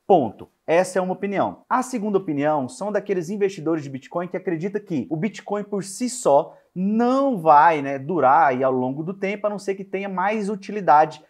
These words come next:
na blockchain. Por exemplo, os mineradores, à medida com que vai passando, né, o tempo e que a dificuldade de mineração vai aumentando muito, o custo dos mineradores aumenta demais e o lucro diminui muito. O que que o, alguns investidores, né, pensam?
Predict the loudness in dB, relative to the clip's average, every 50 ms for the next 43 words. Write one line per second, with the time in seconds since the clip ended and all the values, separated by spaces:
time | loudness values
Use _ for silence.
0 | _ _ _ -6 0 2 2 2 4 4 2 2 2 0 -6 -10 -8 -6 -4 -4
1 | -4 -6 -8 -2 0 2 4 4 2 0 -4 -6 -6 -6 -8 -10 -8 -6 -6 -4
2 | -2 0 2 2 2 2 2 0 -2 -2 -2 -4 -6 -6 -6 -8 -8 -10 -8 -8
3 | -8 -8 -8 -8 -8 -8 -4 0 2 2 2 2 2 0 0 0 -2 -6 -8 -6
4 | -6 -4 -4 -4 -4 -4 -6 -10 _ -12 -12 -10 -8 -6 -6 -6 -6 -6 -6 -6
5 | -6 -6 -10 -12 -12 -10 -8 -4 2 4 6 6 6 2 -2 -6 -6 -2 -2 -2
6 | -2 -2 -4 -6 -6 -6 -6 0 4 6 8 8 6 6 2 -2 -4 -4 -4 -4
7 | -4 -4 -6 -4 -6 -6 -6 -8 -10 -14 -16 _ _ _ _ -8 -8 -8 -8 -10
8 | _ 2 4 4 4 4 0 -2 -4 -4 -4 -4 -4 -6 -6 -4 -2 0 0 0
9 | 0 0 0 -2 0 0 0 0 0 -2 -4 -4 -4 -4 -4 -4 -4 -4 -4 -4
10 | -2 -2 -2 -2 -2 -4 -8 -12 _ _ _ _ -6 -4 -2 -2 0 0 0 0
11 | 0 0 -2 -4 -6 -6 -4 -4 -4 -4 -4 -4 -4 -4 -4 -4 -4 -6 -8 -10
12 | -10 -10 -10 -8 -8 -6 -4 -4 -2 2 2 2 2 2 -2 -4 -4 -4 -4 -4
13 | -4 -4 -4 -4 -6 -4 -2 -2 -2 -2 -2 -4 -6 -6 _ -6 -6 -6 -6 -8
14 | -12 -18